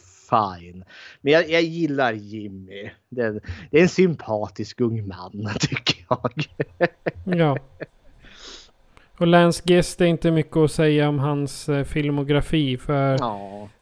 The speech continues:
Speaker 2: jag, jag kunde inte hitta någonting som var direkt superintressant. Han har gjort mycket, mycket såna här, eh, gästinhopp och, eh,
Speaker 1: Ja.
Speaker 2: ja, statistspelningar, men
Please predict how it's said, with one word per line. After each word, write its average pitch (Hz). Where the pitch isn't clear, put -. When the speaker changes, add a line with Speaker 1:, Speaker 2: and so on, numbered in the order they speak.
Speaker 2:
jag, 156
jag 151
kunde 156
inte 143
hitta 139
någonting 139
som 135
var 131
direkt 127
superintressant. 135
Han 147
har 151
gjort 151
mycket, 135
mycket 156
såna 139
här, 131
eh, 131
gästinhopp 139
och, 127
eh, 123
Speaker 1:
Ja. 131
Speaker 2:
ja, 143
statistspelningar, 139
men 143